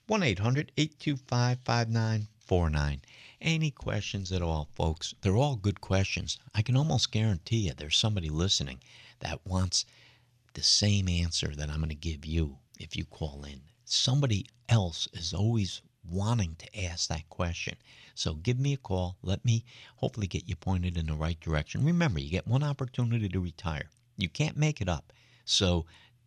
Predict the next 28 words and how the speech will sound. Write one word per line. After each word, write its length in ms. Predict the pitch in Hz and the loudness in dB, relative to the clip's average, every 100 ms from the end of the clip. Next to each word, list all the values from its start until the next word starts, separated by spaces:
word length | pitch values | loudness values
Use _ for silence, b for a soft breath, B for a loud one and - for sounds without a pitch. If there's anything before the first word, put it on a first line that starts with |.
| _ _ - 98 | _ _ 0 4
make 240 | 135 165 | 4 4
sure 280 | - - 143 | 0 2 2
you 240 | 120 98 101 | 2 2 2
ask 300 | 101 - 107 | 0 -2 -4
all 160 | 104 | -4
the 80 | 101 | -6
questions. 500 | - 123 123 95 87 | -2 -2 0 -2 0
It's 120 | 127 | -2
pro 280 | - 196 214 | -2 0 2
bono, 420 | 190 226 247 123 | 2 0 2 2
folks. 420 | - 123 160 - - B B B | 2 0 0 -2 -10 B B B
It's 160 | 202 | -2
pro 320 | - - 226 233 | -2 -4 -2 -2
bono. 380 | 220 254 208 | -2 0 2
I 100 | 135 | 2
can't 320 | 180 247 240 - | 0 -4 -6 -2
come 200 | 151 135 | -2 -2
through 180 | 127 | -2
the 80 | 123 | -2
mic 320 | 110 123 139 | 0 0 0
and 100 | 123 | -2
charge 460 | 107 - 120 147 - | -2 0 2 2 2
you. 120 | 170 160 B B B B B B | 0 -2 B B B B B B
It's 180 | 147 - | -4 0
all 220 | 180 196 - | 0 -2 -4
pro 260 | - 185 | -4 -4
bono. 480 | 175 175 180 92 67 _ | -2 -2 -2 -2 -6 _
One 280 | - 160 170 | 2 2 2